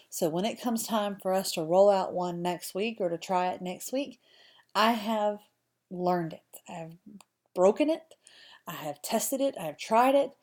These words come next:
And I will find either some failures or s-, some successes and be able to share that knowledge, just like I did with the Oregon Trail.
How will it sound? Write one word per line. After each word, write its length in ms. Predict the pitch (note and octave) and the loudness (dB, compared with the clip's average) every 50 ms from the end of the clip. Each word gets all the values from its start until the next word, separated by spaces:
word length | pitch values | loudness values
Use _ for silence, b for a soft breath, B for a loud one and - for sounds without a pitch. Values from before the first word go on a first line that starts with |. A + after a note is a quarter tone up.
| b b b b b b b - | b b b b b b b -8
And 480 | F#3+ E3+ E3 E3 E3 E3 D#3+ D#3+ E3 - - | -6 -4 -4 -2 -4 -6 -6 -8 -10 -10 -6
I 120 | F3 F3 | -4 -2
will 160 | E3 D#3+ D#3+ | -2 -2 -2
find 500 | D#3+ - F#3+ F3+ F3+ F3+ F3+ F3 E3+ E3 - | -4 -4 -4 -4 -2 -2 -4 -6 -6 -6 -6
either 220 | G3 F3 D#3+ D3+ | -4 -4 -4 -4
some 240 | D3+ - D#3+ D3+ D3 | -6 -8 -10 -10 -4
failures 460 | - B3 C4+ D#4 F4+ F4 F4 F4+ D#4 | 2 4 6 6 6 4 2 0 -2
or 60 | B3 | -4
s-, 280 | G#3+ - - F#3+ F#3+ - | -8 -8 -10 -12 -12 -10
some 440 | - - - - D#3+ D3+ D3+ D3+ D3+ | -10 -10 -8 -6 -6 -8 -8 -10 -10
successes 720 | - - - - - B3 C4+ C4+ - D#4+ D#4 D#4+ D#4 - _ B B B B B B B | -10 -10 -10 -4 0 0 0 2 2 -2 -2 -2 -4 -6 _ B B B B B B B
and 160 | - G#3 F#3+ F#3 | -4 -4 -4 -2
be 100 | G3+ G3+ | 0 0
able 220 | G3+ F#3+ G3 F#3 | 0 0 0 -4
to 60 | F#3 | -2
share 260 | F3+ - - F#3+ F3+ | -4 -4 -2 0 0
that 180 | F3 F3 - - | 0 -2 -4 -6
knowledge, 560 | - - - - - - - - - - - _ _ _ - | -10 -12 -10 -10 -12 -12 -14 -14 -14 -16 -16 _ _ _ -12
just 320 | - - E3+ F#3 - - | -8 -6 -4 -2 -2 0
like 180 | B3 A#3+ A#3+ - | 0 0 2 4
I 180 | C4+ C4+ C4+ | 6 6 6
did 260 | C4 C4+ C4 B3+ B3+ A#3+ | 6 6 6 4 4 4
with 180 | B3 A#3 - | 0 -2 0
the 60 | - | -2
Oregon 420 | A#3 - A3 A3 A3 G#3 G#3+ G#3 G#3 | 0 4 4 4 4 4 2 0 -2
Trail. 200 | - F#3 - | -2 -4 -6